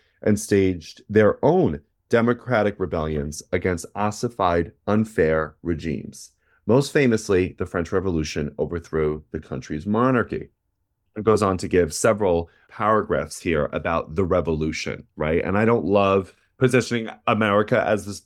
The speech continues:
bastion of revolution, knowing full well this country was founded on genocide and slavery. And also, history as instructive,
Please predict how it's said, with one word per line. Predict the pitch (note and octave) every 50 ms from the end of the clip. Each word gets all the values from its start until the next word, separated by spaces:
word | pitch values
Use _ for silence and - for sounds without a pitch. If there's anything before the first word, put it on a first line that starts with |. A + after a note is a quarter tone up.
| _ _
bastion | - G#2 G2 G2+ G2 - - - - C3+ A#2+ G#2+
of | A2
revolution, | G#2 G#2+ G#2+ G2 G2 G2+ G2+ G2+ - A#2 G#2
knowing | G2 F#2+ G2 F#2+
full | - - G2+ F#2
well | F#2+ F#2+ F#2+
this | F#2 G2+ G2 -
country | - A2 G2 - G#2
was | G2 F#2 -
founded | - G2+ F#2+ F2+ E2 F2+
on | F2 F2+ F2
genocide | F2 F2+ F2 F2 - - F2+ F2 E2+
and | E2+ E2
slavery. | - F2 E2 E2 D#2 F2+ G#2+ A#2 B2+ C#3 D3 _ _ _ _ _ _ _ _ _ _ _ _ _ _
And | G2+ G#2 G#2 F#2+ -
also, | - D2 E2 F2+ F2+ - - - C3 C3 C#3 D3+ D#3 D#3 _ _ _ _ _ _ _ _ _ _ _
history | _ C3 B2 - - B2+ A#2 A2
as | G#2 G#2 G2+ -
instructive, | G2 F2 - - - G#2+ F#2 - - - C#3 D3 D#3 D#3 -